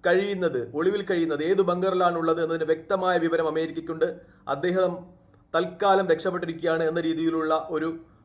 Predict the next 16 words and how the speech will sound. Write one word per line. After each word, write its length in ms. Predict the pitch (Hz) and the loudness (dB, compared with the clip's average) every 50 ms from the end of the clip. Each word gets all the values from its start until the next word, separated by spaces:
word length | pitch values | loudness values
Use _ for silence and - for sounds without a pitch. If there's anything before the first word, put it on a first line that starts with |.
| _ _ | _ _
വിവാദമായ 580 | 143 151 156 180 185 190 185 196 180 175 170 165 | -8 -2 2 4 4 6 6 4 2 4 2 2
പ്രസ്താവന 460 | 165 156 139 - 165 160 160 160 156 | 0 -2 -2 0 0 2 2 2 0
അമേരിക്കൻ 420 | 143 147 165 165 160 165 - 175 | 0 0 0 -2 -2 -2 -4 -4
പ്രസിഡന്റിന്റെ 360 | 160 156 - - 165 160 160 147 156 | -4 -4 -4 -4 -2 0 0 2 4
ഭാഗത്തു 200 | 151 156 156 156 | 4 4 2 0
നിന്നുണ്ടായിരുന്നു. 520 | 160 151 156 151 151 151 151 151 165 185 | -2 -6 -4 -2 0 0 0 0 -2 -6
ഇപ്പോൾ 300 | 180 - - 196 185 185 - | -10 -6 -2 -2 -2 0 0
അലി 260 | 180 196 226 233 185 - | 0 0 0 -2 -2 -4
ഖംനയുടെ 360 | 196 175 - 160 156 156 156 | -4 -2 -2 -2 0 0 -2
പ്രസ്താവന 500 | 156 147 147 147 156 151 151 151 151 151 | -2 -4 -4 -2 0 2 2 2 0 0
അതിന് 520 | 147 147 147 - - 147 143 156 151 151 151 156 151 - - - - _ | -2 -2 -4 -4 -4 -4 -4 -2 -2 -2 -2 -2 -6 -10 -16 -20 -20 _
മറുപടിയായി 580 | 135 143 143 147 170 170 180 170 175 175 165 156 | -2 0 2 2 2 2 0 2 2 4 4 2
ഉണ്ടാകുന്നു. 600 | 147 147 147 147 147 143 147 147 147 156 156 - - | 2 4 2 2 2 2 -2 -4 -4 -6 -8 -6 -4
അലിയുടെ 380 | 156 156 180 202 214 240 240 208 | -2 -2 0 -2 0 2 2 2
നാമത്തിൽ 420 | 175 165 160 156 147 143 151 131 117 110 113 - - - - - _ _ _ _ _ _ _ _ _ _ _ _ _ _ _ _ _ _ - | 2 2 0 0 -2 -4 -8 -10 -10 -12 -14 -18 -20 -20 -20 -20 _ _ _ _ _ _ _ _ _ _ _ _ _ _ _ _ _ _ -4
ഞങ്ങൾ 280 | 131 143 165 165 170 | -4 -2 0 0 -2